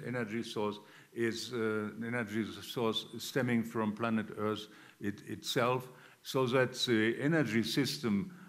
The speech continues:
why we, because we are using fossil energy more than, uh, solar energy, uh, is a limited, uh, energy system. That makes a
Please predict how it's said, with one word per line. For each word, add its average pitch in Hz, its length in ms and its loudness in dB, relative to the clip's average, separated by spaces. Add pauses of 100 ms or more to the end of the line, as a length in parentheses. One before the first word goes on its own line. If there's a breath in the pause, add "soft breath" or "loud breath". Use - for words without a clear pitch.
(160 loud breath)
why 110 280 2 (180)
we, 107 320 -2 (320)
because 110 380 -2
we 107 220 2
are 98 100 2
using 120 720 0 (200 loud breath)
fossil 139 380 2
energy 110 720 2
more 110 300 2
than, 101 480 -2
uh, 98 40 -6
solar 135 540 2 (320 loud breath)
energy, 110 640 0 (460 loud breath)
uh, 120 60 -2 (280)
is 113 380 0
a 127 60 -2
limited, 120 640 2 (420 loud breath)
uh, 107 40 -10 (280)
energy 95 600 -4 (100)
system. - 540 -6
That 120 200 -4
makes 123 380 -2 (260)
a 123 100 -4